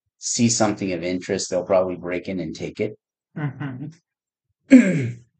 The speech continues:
Speaker 1: But you are, but you do see that there are a couple of near humans in the street.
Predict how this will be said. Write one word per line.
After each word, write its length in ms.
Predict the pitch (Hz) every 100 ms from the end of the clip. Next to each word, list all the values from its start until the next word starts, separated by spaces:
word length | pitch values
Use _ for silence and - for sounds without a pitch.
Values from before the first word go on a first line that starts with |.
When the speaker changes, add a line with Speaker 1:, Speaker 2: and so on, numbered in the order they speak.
| _ _ _ _ _ _ _ _ _ _ _ _ _ _ _ _ _ _ 113
Speaker 1:
But 480 | 113 98 101 - _ _ _ _ _ _ _ _ -
you 460 | 107 104 120 120 -
are, 440 | 101 104 107 131 113
but 200 | 113 104
you 160 | 104
do 160 | 117 117
see 580 | 117 120 107 104 104 - _ _ _ _ _ _ _ _ _ _ _ _ _ _ _ _ -
that 520 | 104 98 - - - _ _ _
there 240 | - 104 98
are 40 |
a 60 | 101
couple 260 | 120 113
of 80 | 95
near 280 | 101 104 104
humans 720 | 98 87 87 95 - - - _ _ _ _ _ 95
in 120 | 98
the 100 | 92
street. 540 | - - 90 - -